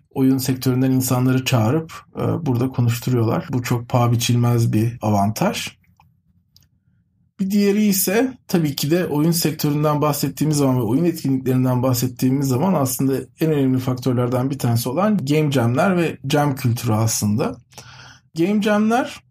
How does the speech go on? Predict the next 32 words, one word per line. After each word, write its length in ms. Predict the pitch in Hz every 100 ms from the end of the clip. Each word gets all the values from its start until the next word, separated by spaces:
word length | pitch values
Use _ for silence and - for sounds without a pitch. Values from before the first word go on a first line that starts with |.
| _ _ _ _ _ _ _ -
aslında 360 | 139 151 - 196
ne 140 | 202
son 220 | 214 226 226
kullanıcıya 500 | 254 220 190 165 143
hitap 280 | 165 139
ediyor 360 | 131 131 165 240
ya 200 | 208 170
da 140 | 185
ne 120 | 170 175
de 260 | 208 151
sektör 360 | - 165 165 202
içerisindeki 580 | 190 165 151 156 165 170
insanların, 880 | 170 165 170 160 156 180 196 175 -
e, 360 | 151 139 139 139
bilgilenmesi 720 | 147 147 156 156 156 - 156
için 380 | 131 - 131
özellikle 580 | 135 123 131 131 131 131
bir 240 | 123 127 -
rol 320 | 135 123 120
oynuyor. 400 | 120 127 156 -
Aslında 720 | 151 165 - 185 175 202 240
jam 240 | 196 208 214
kültürü 340 | 202 190 202
tamamıyla 800 | 214 202 196 202 196 180 190 180 -
oyun 220 | 165 185
yapmak 360 | 185 180 180
isteyen, 440 | - - 151 127 139
oyun 140 | - 160
sektörüne 380 | 165 165 165 160
girmek 380 | 156 143 139
isteyen, 500 | - - 131 113 131 - - - - - - _
e, 40 | -